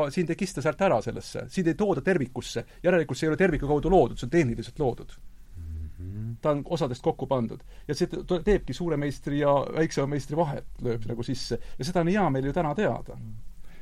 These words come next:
Speaker 1: Siit, kuigi siin on a-, siin on tunda ka, noh, ütleme, Dali algeid isegi on siit tunda kuskilt otsapidi sellist, noh,
Speaker 3: Kui vana oli ta
Speaker 1: kunstniku
Speaker 3: poeg, kui ta seda tegi? Oskad sa midagi
Speaker 1: Kui
Speaker 3: oma
Speaker 1: poeg ise
Speaker 3: arvamust öelda?
Speaker 1: tegi? Ei, ma
Speaker 3: Jaa,
Speaker 1: nii ei
Speaker 3: jaa.
Speaker 1: oska.
Speaker 3: Mhm, mhm.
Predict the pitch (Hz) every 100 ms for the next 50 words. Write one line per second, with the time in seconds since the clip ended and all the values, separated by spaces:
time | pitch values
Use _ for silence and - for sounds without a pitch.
0 | - - 170 - 226 131 123 160 147 156
1 | 143 - - - - 165 139 180 165 139
2 | 135 143 139 139 131 147 143 135 139 131
3 | 131 147 156 151 127 131 123 127 120 120
4 | 123 123 123 131 120 147 127 113 123 -
5 | - - 135 - 123 135 - 127 127 123
6 | 123 - - - 135 - 139 180 147 135
7 | 131 135 139 - 123 113 139 120 107 90
8 | 95 101 101 107 107 - 101 71 107 101
9 | 98 104 101 - 156 131 170 117 - 131
10 | 117 120 160 160 160 160 147 143 117 -
11 | 107 107 117 110 113